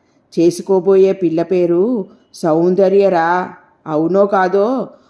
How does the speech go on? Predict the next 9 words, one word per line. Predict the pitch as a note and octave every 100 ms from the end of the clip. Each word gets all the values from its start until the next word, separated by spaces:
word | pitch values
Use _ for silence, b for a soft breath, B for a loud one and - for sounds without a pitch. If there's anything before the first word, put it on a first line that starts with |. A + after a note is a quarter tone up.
| b -
పోయి | F#3 G#3+ B3+
ఆ | A3+
లక్ష్మణ్ | E3 D#3 - G3+ A3
బాలునే | G#3 G3 G3+ G3+ A3
అడగండిరా" | F3+ F3 F#3 F#3+ F#3 F3 F3 F3+ - _ _ _ _
కంగుమన్న | - F3+ A3 B3 D4 C4 G#3+
స్వరంతో | G3+ F#3+ E3 E3+ E3+ D#3+ D#3+ - _ _
అన్నాడు | E3+ F#3 E3+ D#3 G#3
జంగందేవర. | F#3 D3 D3 D3 D3 C#3+